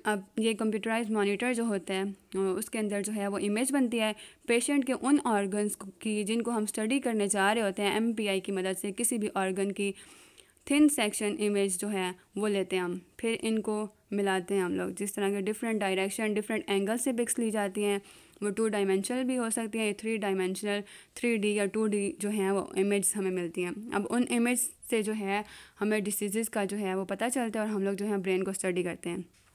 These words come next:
अब एमआरआई से जो है, हम लोग डायग्नोज क्या क्या करते हैं, उसकी वजह से हम लोग ब्रेन ट्यूमर जो है, उसको डायग्नोज करते हैं। उसके अलावा इंटरनल ब्लड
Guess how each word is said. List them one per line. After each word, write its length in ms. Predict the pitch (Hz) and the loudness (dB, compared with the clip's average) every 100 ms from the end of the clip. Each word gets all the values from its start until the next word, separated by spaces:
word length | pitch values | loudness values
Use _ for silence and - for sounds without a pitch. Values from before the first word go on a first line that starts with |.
| _ _ _ _ - - - - | _ _ _ _ -20 -20 -20 -4
अब 180 | 233 233 | -2 2
एमआरआई 500 | 262 294 311 294 240 | 6 10 10 8 4
से 140 | 240 226 | 2 0
जो 100 | 226 | 0
है, 260 | 226 214 | 0 0
हम 180 | 208 208 | 0 0
लोग 240 | 202 202 202 - - - | 0 -2 -6 -12 -12 -2
डायग्नोज 460 | 220 202 208 233 | 0 2 4 4
क्या 180 | - 254 | 4 2
क्या 140 | 247 214 | 2 2
करते 320 | 208 196 208 | 0 0 2
हैं, 320 | 202 196 202 | 2 2 0
उसकी 240 | 220 - | -6 -2
वजह 100 | 220 | -2
से 100 | 214 | 0
हम 60 | 226 | 0
लोग 160 | 214 190 | -2 0
ब्रेन 260 | 202 208 | 2 2
ट्यूमर 300 | 208 208 226 | 2 2 0
जो 120 | 240 | 0
है, 160 | 247 214 | 0 2
उसको 180 | 226 262 | 2 2
डायग्नोज 440 | 254 233 220 208 | 2 2 2 2
करते 300 | 214 202 190 | 2 0 2
हैं। 160 | 202 202 - - - | 0 0 -4 -12 -6
उसके 220 | 214 226 | -4 0
अलावा 220 | 226 214 | 0 2
इंटरनल 520 | 214 208 214 220 226 | 2 2 0 2 2
ब्लड 320 | 220 208 220 | 2 2 2